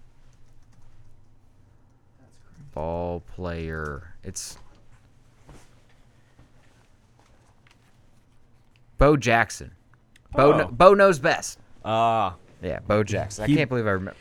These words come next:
Speaker 1: couldn't remember that.
Speaker 2: He Bo better know.
Speaker 1: He played legit pro ball.
Speaker 2: Nice.
Speaker 1: Like baseball and
Speaker 2: And football.
Speaker 1: and football.
Speaker 2: That's crazy.
Speaker 1: Yeah.
Speaker 2: What did he play? Um,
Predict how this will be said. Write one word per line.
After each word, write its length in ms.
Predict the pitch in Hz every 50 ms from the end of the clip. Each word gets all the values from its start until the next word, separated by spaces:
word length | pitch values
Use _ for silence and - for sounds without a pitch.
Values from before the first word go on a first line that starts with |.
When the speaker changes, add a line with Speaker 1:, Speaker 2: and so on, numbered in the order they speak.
| - -
Speaker 1:
couldn't 200 | - 117 104 95
remember 260 | 95 98 90 82 73
that. 180 | 69 69 - -
Speaker 2:
He 100 | 180 185
Bo 220 | 160 175 170 156
better 260 | 143 165 190 202 180
know. 300 | 156 156 151 147 151 156 - - - - - - - - - - - -
Speaker 1:
He 140 | - 160 202
played 300 | 196 - 202 170 156 123
legit 600 | 127 123 127 117 95 101 113 139 143 123 - - - - - - - - - -
pro 260 | - 135 123 113 104
ball. 420 | 87 85 101 98 95 87 82 80 - - - - _ - - _ - - - - -
Speaker 2:
Nice. 320 | 90 90 80 80 82 -
Speaker 1:
Like 240 | 98 95 90 - - - - - - _ - - - - -
baseball 540 | - 107 104 - - - 104 95 90 90 - -
and 200 | - 110 120 120
Speaker 2:
And 120 | 113 -
football. 340 | - 123 120 113 90 101 90
Speaker 1:
and 220 | 82 90 90 85 -
football. 320 | - 80 - - - -
Speaker 2:
That's 160 | - 139 - -
crazy. 540 | - - 87 80 87 - - 80 67 90 - - - - - - - -
Speaker 1:
Yeah. 320 | 92 98 107 107 95 - - - -
Speaker 2:
What 200 | - 113 131 151
did 80 | 160 175
he 80 | 175
play? 320 | 151 - 170 160 151 139 -
Um, 460 | 123 131 127 120 117 107 101 92